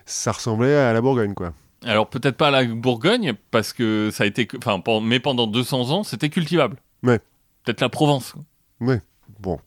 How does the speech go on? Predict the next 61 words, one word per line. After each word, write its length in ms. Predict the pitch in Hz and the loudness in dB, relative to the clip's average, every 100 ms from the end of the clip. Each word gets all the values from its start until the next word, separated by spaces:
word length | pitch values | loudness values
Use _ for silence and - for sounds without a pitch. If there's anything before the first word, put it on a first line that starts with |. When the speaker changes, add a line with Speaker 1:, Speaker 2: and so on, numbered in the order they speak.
| - - - | -20 -14 0
Speaker 1:
cailloux, 280 | 117 120 131 | 4 6 4
poussière, 420 | 123 - 156 170 | 0 2 4 4
mais 260 | 131 120 | 4 4
<laughs> 20 | 147 | 6
plante, 300 | 156 135 - | 4 2 -2
quoi. 140 | 120 92 180 | -4 2 6
Speaker 2:
Ouais, 280 | 160 135 156 | 6 6 4
ca-, 220 | 139 123 | 4 4
pa-, 240 | 117 - 131 | 2 2 2
cailloux, 300 | 156 147 165 | 4 2 2
poussière, 360 | 156 131 208 | -2 0 2
mais, 160 | 180 139 | 6 6
euh, 280 | 127 123 120 | 8 6 6
un 60 | |
peu 100 | 123 | 2
de 80 | 139 | 0
lavande, 360 | 160 180 151 120 | 2 4 2 -2
quoi. 180 | 110 131 | 0 4
Speaker 1:
Ouais, 160 | 139 | 6
voilà. 160 | 120 117 | 6 4
Speaker 2:
Bon, 180 | 110 101 | 2 4
ça 140 | 120 | 4
nourrit 220 | 120 123 | 6 4
pas 140 | 135 131 | 4 2
son 160 | 160 | 2
homme, 240 | 247 170 131 | 2 2 2
mais 320 | 127 120 - - - - 85 - | 2 2 0 -8 -20 -20 -16 -4
Speaker 1:
Ah, 160 | 90 104 | 0 2
mais 80 | |
les 60 | 104 | 0
cigales, 380 | - 95 104 120 | -2 -4 -2 -2
euh 320 | 98 85 76 76 - - _ _ - | -4 -6 -8 -12 -18 -20 _ _ 0
Speaker 2:
Et, 220 | 135 139 | 2 2
et 80 | 127 | 0
tout 140 | 151 | -2
ça, 200 | 135 262 | 2 2
donc 180 | 160 139 | 2 0
ça 120 | 151 | 0
a 40 | 135 | 0
fait 180 | - 226 | -2 -2
une, 240 | 160 123 | -2 -2
une 300 | 131 123 120 | -2 -2 0
énorme 420 | 127 151 160 147 131 _ - | 0 2 0 -2 -6 _ 0
hausse 240 | 214 190 | 2 4
de 80 | 135 | 4
la 120 | 127 | 2
production 880 | 123 - 165 147 147 - 185 180 180 | 2 2 2 2 -4 -4 -2 0 2
agricole, 760 | 143 127 123 135 175 175 170 135 | 2 2 0 0 2 2 4 2
euh, 260 | 120 110 | 2 0
du, 400 | 107 113 107 104 | -2 -4 -2 -2
du 160 | 104 107 | -4 -6
pays, 500 | - 123 180 294 233 | -2 0 0 -4 -6
enfin 200 | 170 110 | -2 -2
de 100 | 107 | 0
l'Empire, 460 | 110 - - 285 180 | -2 -2 -2 -4 -2
et 280 | 135 123 113 | 4 4 4
ça 160 | - 113 | 2 -2
a 60 | |
permis 360 | - 160 185 262 | 0 -2 0 -2
cette 220 | 196 151 | -2 -2
expansion 560 | 147 - 147 123 151 | -4 -6 -10 -8 -8